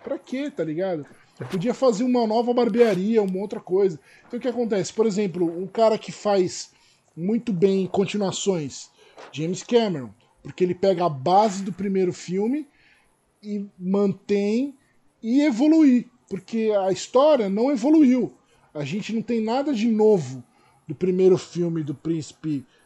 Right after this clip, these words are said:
é, em Nova York pro Príncipe em Nova York dois.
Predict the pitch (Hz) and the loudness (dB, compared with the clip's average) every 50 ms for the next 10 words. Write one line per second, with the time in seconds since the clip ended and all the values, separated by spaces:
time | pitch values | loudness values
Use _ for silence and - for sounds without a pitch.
0 | _ _ - 143 139 143 139 139 139 139 143 147 156 151 127 165 165 165 175 202 | _ _ -14 -10 -8 -6 -6 -6 -4 -6 -6 -6 -6 -4 -2 0 0 2 2 0
1 | 233 226 - - 254 269 208 - 233 240 240 214 - - 240 226 220 208 214 214 | -2 -4 -6 -8 -8 -8 -6 -4 -4 -4 -4 -4 -6 -6 -4 -4 -4 -2 -2 -2
2 | 214 202 - 233 208 202 175 156 151 - - _ | -4 -4 -6 -2 0 0 0 0 -2 -6 -14 _